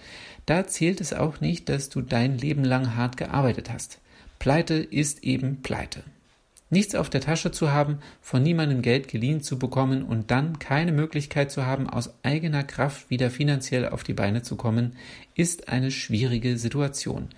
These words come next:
Und manchen Menschen gelingt es nicht, sich selbst daraus zu befreien. Einfach darauf hoffen, dass man etwas kostenfrei bekommt, eines Tages Rente vom Staat erhält, keine schöne Perspektive,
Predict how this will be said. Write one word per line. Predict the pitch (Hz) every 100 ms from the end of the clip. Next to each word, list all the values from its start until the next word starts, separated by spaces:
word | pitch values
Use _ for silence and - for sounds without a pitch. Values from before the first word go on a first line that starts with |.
| - - - - -
Und | 143 127 -
manchen | 117 127 202 - 180 175 131
Menschen | 131 143 - 143 135
gelingt | 104 117 127
es | 110 -
nicht, | 123 - -
sich | - 113 -
selbst | 104 110 - - -
daraus | 120 98 92 95 95 - _
zu | - 127
befreien. | - 156 - - 123 139 143 _ _ - - - - - _
Einfach | 170 220 - 165
darauf | - 120 117 -
hoffen, | 165 254 254 - - -
dass | 135 -
man | 131
etwas | 131 127 123 -
kostenfrei | 190 - - - 139 135
bekommt, | 123 139 165 185 - _ - - - -
eines | - 147 180 -
Tages | 135 147 160 -
Rente | 123 160 147
vom | 127
Staat | 123 110 113
erhält, | - 117 117 113 - _ _ _ _
keine | - 120 123 147 143 -
schöne | - - 151 107
Perspektive, | - 98 - - - - 143